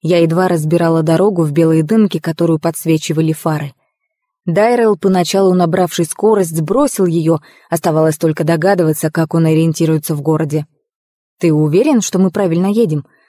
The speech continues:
с тревогой спросила я. Дайрелл недовольно покосился в мою сторону,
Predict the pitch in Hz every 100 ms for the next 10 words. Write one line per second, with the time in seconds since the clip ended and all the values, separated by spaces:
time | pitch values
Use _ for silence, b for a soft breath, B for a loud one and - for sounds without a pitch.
0 | _ - - 175 160 160 160 165 156 160
1 | 156 147 139 _ _ _ _ _ _ _
2 | - 175 208 214 196 190 180 190 202 202
3 | 165 160 180 180 175 175 175 180 - 190
4 | 165 165